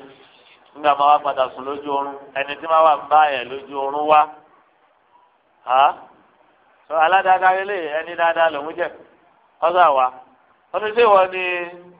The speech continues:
o dúró sáàrin álíkọ̀ méjì?" Ó ní, "Mo ní bẹ́ẹ̀ ni." Wọ́n bá yẹ kó lè lọ sí álíkọ̀ tí wọ́n ti ń sọ fíkì. Ọ̀ bá bá Jibrilu bẹ́ẹ̀. Ọ̀rọ̀ bó ti ń sìn.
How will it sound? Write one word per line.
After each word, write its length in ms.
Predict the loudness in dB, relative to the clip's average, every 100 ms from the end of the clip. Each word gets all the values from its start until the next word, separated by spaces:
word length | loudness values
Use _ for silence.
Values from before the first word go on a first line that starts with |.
| _
o 100 | -6
dúró 240 | -4 -2 -2
sáàrin 300 | 2 2 2
álíkọ̀ 400 | 0 0 -2 -4
méjì?" 220 | -4 -8
Ó 60 | -10
ní, 80 | -8
"Mo 100 | -10
ní 80 | -2
bẹ́ẹ̀ 200 | -2 -2
ni." 100 | -8 -20 _ _ _ _ _ _
Wọ́n 120 | -2
bá 60 | 0
yẹ 100 | 0
kó 100 | -2
lè 120 | -6 -6
lọ 140 | -4 -4
sí 100 | -2
álíkọ̀ 320 | -2 -2 -4
tí 80 | -4
wọ́n 140 | -6
ti 60 | -6
ń 80 | -8
sọ 120 | -8
fíkì. 320 | -8 -14 -16 -18 -20 -8
Ọ̀ 220 | -2 -2
bá 100 | -2
bá 140 | -4 -4
Jibrilu 560 | -6 -12 -18 -20 -18 -18 -18
bẹ́ẹ̀. 220 | -16 -18 -20 _ _ _ _ _ _ _ _ _ _
Ọ̀rọ̀ 200 | -12 -8
bó 100 | -8
ti 120 | -8
ń 100 | -12
sìn. 160 | -14 -16